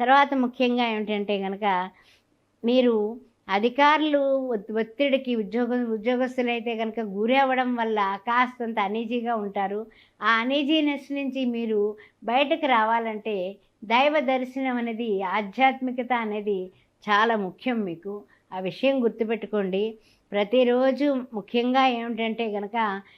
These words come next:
ప్రతిరోజు హనుమాన్ చాలీసా పారాయణ చేస్తూ ఉండండి. లేదా శ్రీరామ జయ రామ జయ జయ రామ, శ్రీరామ జయ రామ జయ జయ రామ అనుకోవడం కుంభరాశి వారికి.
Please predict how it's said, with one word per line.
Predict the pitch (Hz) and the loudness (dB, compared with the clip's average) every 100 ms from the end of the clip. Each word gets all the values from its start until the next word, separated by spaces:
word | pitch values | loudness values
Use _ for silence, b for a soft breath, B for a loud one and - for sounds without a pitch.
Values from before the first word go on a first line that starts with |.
| b _ | b _
ప్రతిరోజు | 196 190 233 226 233 247 | -6 -2 -2 -2 -2 -4
హనుమాన్ | 254 226 240 277 339 330 294 | -4 -4 -4 0 0 0 2
చాలీసా | 262 262 254 262 | 2 0 0 0
పారాయణ | 247 190 190 233 247 | 2 0 2 2 2
చేస్తూ | 240 208 196 - 190 | 2 0 -2 -6 -6
ఉండండి. | 180 175 165 180 196 202 b b - | -4 -6 -4 -6 -8 -12 b b -10
లేదా | 214 220 240 | -4 -2 -2
శ్రీరామ | 240 220 233 247 262 285 285 | -2 -4 0 4 4 4 0
జయ | 226 220 233 | 0 0 2
రామ | 247 269 277 | 4 4 2
జయ | 220 208 202 | 0 0 0
జయ | 208 240 | -2 -2
రామ, | 247 190 175 185 196 175 b b _ | 0 0 -2 -6 -6 -8 b b _
శ్రీరామ | 220 240 240 233 233 240 | -6 -4 -2 -2 -2 -2
జయ | 220 208 214 | -2 0 2
రామ | 220 233 240 | 2 2 0
జయ | 214 190 196 | -2 -2 -2
జయ | 190 220 | 0 0
రామ | 226 208 190 | 4 2 2
అనుకోవడం | 202 185 185 185 220 214 214 | -2 -4 -6 -6 -2 0 -2
కుంభరాశి | 208 185 196 214 208 208 | -4 -6 -2 -2 -4 -6
వారికి. | 190 190 185 196 190 | -6 -6 -6 -8 -12